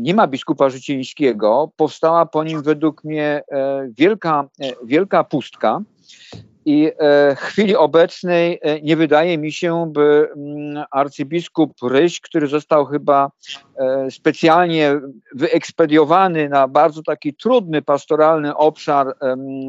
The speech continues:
diecezji łódzkiej, był w stanie, e, przeciwważyć i wykreować w łonie episkopaty jakąś taką, em, grupę, która byłaby polskim klubem, e, Sankt Gallen i przeciwstawiła się tym wszystkim,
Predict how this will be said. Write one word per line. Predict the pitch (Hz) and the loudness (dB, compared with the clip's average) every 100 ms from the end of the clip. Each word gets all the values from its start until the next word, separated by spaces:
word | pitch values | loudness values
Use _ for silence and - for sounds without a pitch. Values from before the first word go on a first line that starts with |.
| 131 | -8
diecezji | 131 135 165 156 139 139 131 - | -4 -2 0 -2 0 -2 -2 -4
łódzkiej, | 135 143 151 - 156 156 151 - - - | -2 -2 -2 -6 -2 -2 -2 -8 -20 -4
był | 135 226 | 2 2
w | 185 | 0
stanie, | - 165 170 170 165 165 - | -2 2 2 2 0 -2 0
e, | 139 143 | 0 0
przeciwważyć | - 185 - 175 135 160 175 165 165 151 | 0 -2 0 -2 0 2 2 2 -2 -4
i | 147 | -2
wykreować | 131 180 143 147 170 165 131 | 0 0 2 2 4 2 0
w | 135 | 0
łonie | 165 160 | 0 0
episkopaty | 139 143 - 139 147 156 156 | -4 -6 -4 -2 0 -2 0
jakąś | 143 143 135 | -2 -4 -8
taką, | - 139 131 131 _ - - 156 - | -4 -4 -4 -6 _ -20 -20 -20 -4
em, | 131 131 135 131 135 135 135 113 | 0 0 0 -4 -10 -12 -12 0
grupę, | 160 196 180 160 | 2 2 2 0
która | - 170 147 | 2 2 4
byłaby | 156 156 156 | 4 2 2
polskim | - 165 170 170 156 | 2 0 0 -6 -4
klubem, | - 170 160 156 156 160 | 0 2 4 0 -2 -4
e, | 143 143 143 147 151 139 - | -2 0 -2 -4 -6 -8 -2
Sankt | 151 139 143 | -2 -2 0
Gallen | 151 156 151 | 2 2 0
i | 156 | -6
przeciwstawiła | - 151 147 - 151 139 165 160 | -8 -8 -10 -2 0 2 2 0
się | - 151 151 - - - - - | 0 -6 -6 -12 -20 -20 -20 -2
tym | 170 160 | 0 0
wszystkim, | - 190 180 - 170 160 | 0 0 0 -4 -4 -4